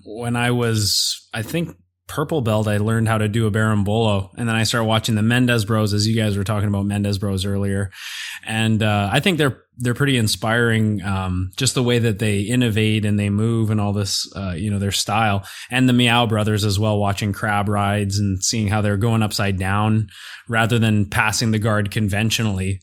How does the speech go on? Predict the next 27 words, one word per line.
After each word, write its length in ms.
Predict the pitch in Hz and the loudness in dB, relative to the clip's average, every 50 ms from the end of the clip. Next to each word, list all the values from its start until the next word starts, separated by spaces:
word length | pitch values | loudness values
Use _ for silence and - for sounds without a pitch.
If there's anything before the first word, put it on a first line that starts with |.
| _ - | _ -6
And 460 | 120 123 120 117 113 110 104 92 - - - | -4 -2 0 0 0 0 0 -2 -6 -8 -8
it's 160 | - 110 - | -8 -6 -2
funny 200 | 196 202 185 135 | 0 0 2 2
because 360 | 120 120 135 131 120 107 101 | 2 2 2 2 0 0 0
then 400 | 139 135 135 135 135 127 113 - - _ _ - | 0 2 2 2 2 0 -2 -4 -12 _ _ -10
they, 540 | 110 107 120 117 113 117 113 110 113 104 - - | -4 -2 0 0 2 2 0 0 -2 -4 -6 -4
after 320 | 107 107 101 - 131 120 | -4 -4 -2 -2 0 0
they 100 | 113 117 | 2 2
did 160 | 110 123 120 117 | 2 2 2 2
that 220 | 143 151 156 - | 2 2 2 0
for 100 | - 131 | 0 0
a 40 | 117 | 0
number 180 | 113 113 110 110 | 2 2 2 2
of 60 | 110 | 2
years, 220 | 110 110 117 113 113 | 2 2 0 0 0
they 80 | 110 | -2
started 440 | 107 - - 110 104 104 104 98 92 - - _ _ _ - | -2 -2 -2 -2 0 0 -2 -2 -4 -6 -10 _ _ _ -4
passing 340 | - 101 101 - - 110 | 0 0 0 0 0 0
the 80 | 110 113 | 0 2
guard 240 | 107 117 117 120 110 | 2 2 0 0 0
conventionally 560 | - 131 131 147 160 147 - 127 113 110 110 | -2 0 0 0 0 0 -2 -2 0 0 0
on 160 | 107 110 110 | 2 0 2
top 260 | 104 143 147 127 - | 2 2 2 2 0
and 100 | - 101 | 0 0
using 220 | 104 110 107 107 101 | 0 0 2 0 0
pressure 400 | 98 - 120 120 120 - - 123 | -2 -2 -2 -2 0 -2 -2 -2
passes. 540 | 101 131 104 98 95 - 104 98 98 95 | -2 -2 0 0 0 0 -2 -2 -2 -4